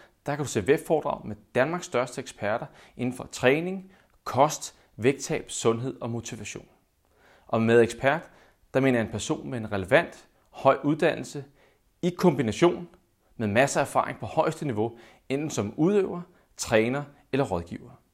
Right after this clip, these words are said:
Fitness University er uafhængig af reklamer,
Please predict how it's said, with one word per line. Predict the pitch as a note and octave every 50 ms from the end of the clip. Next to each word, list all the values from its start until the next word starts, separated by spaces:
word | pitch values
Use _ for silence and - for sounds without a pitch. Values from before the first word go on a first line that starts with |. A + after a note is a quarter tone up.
| _ _ _ _ _ _ _ _ _ _ _ _ _ _ _ _ _ _ _ _ _ _ _ _ _ _ - - -
Fitness | F#3 E3+ F#3+ F3+ F3+
University | F3 C3+ A#2 A2 B2 C#3 C#3 - - - D#3+ D#3 - - _ _ _ _ -
er | A2+ A2
uafhængig | B2 A2+ A2 G#2 G#2+ C#3+ C3 D3 C#3+
af | B2
reklamer, | A#2 G#2+ - - G2+ G2+ G2+ G#2+